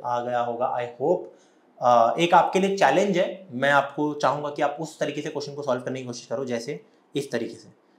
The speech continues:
जो मैं पहले नहीं कर रहा था कि ये red marks लगा के। ये थोड़ा टफ होगा कि आपने जैसे ही queen mark कर दी, तो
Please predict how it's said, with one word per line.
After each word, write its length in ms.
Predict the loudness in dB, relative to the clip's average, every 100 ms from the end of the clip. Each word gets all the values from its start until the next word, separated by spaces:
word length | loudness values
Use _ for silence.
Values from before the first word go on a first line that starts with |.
| _
जो 80 | -4
मैं 120 | -2
पहले 240 | 0 0 2
नहीं 120 | 2
कर 120 | 4
रहा 120 | 2
था 300 | 0 -4 -10 _ _ _ _
कि 80 | -8
ये 240 | -2 0
red 340 | 0 4 4 4
marks 420 | 2 2 0 -4
लगा 200 | -2 -2
के। 200 | -6 -12 -12 -2
ये 100 | 2
थोड़ा 140 | 4
टफ 260 | 4 4 2
होगा 200 | 2 0 -2 -6 _ _ _ _
कि 80 | 6
आपने 240 | 6 4
जैसे 260 | 2 2 0
ही 60 |
queen 320 | -2 -2 -2 0
mark 240 | 0 0
कर 120 | -2 -2
दी, 300 | -4 -6 0
तो 360 | 2 4 2